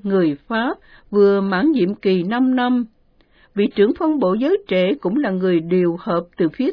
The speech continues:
Tòa Thánh việc chuẩn bị cho các ngày quốc tế giới trẻ cấp hoàn cầu. Cha Chagas vốn là thành viên Hội đồng Trung ương của Cộng đoàn Salom trong hai nhiệm kỳ và đã xúc tiến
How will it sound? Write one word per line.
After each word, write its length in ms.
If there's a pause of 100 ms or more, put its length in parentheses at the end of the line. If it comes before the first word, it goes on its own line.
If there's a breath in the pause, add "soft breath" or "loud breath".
Tòa 300
Thánh 300 (320 soft breath)
việc 260
chuẩn 300
bị 220
cho 140
các 200
ngày 240
quốc 220
tế 120
giới 260 (120)
trẻ 300 (100)
cấp 140 (160)
hoàn 260
cầu. 400 (960 soft breath)
Cha 100 (100)
Chagas 540 (240)
vốn 240
là 160
thành 240
viên 240
Hội 180
đồng 240
Trung 260
ương 300
của 120
Cộng 320
đoàn 260
Salom 640 (320 soft breath)
trong 200
hai 240
nhiệm 320
kỳ 400 (320 soft breath)
và 100
đã 180
xúc 220 (140)
tiến 220